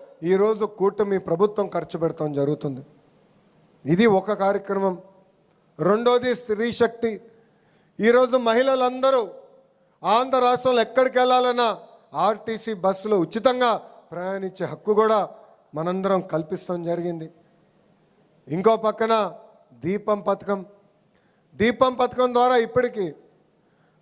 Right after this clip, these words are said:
మనం రెండు విడతలు మనం ఉచితంగా గ్యాస్ తీసుకునే వాళ్ళకి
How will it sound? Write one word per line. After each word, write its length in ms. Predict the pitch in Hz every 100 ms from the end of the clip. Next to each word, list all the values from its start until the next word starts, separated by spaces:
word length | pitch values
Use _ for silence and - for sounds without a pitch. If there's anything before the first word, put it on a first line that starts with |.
| -
మనం 320 | 196 233 220
రెండు 260 | 214 240 240
విడతలు 500 | 240 240 262 254 180 - - - _ _ -
మనం 200 | 196 202
ఉచితంగా 480 | 185 214 233 233 247
గ్యాస్ 460 | 247 185 202 214
తీసుకునే 320 | 226 208 214 220
వాళ్ళకి 380 | 214 208 175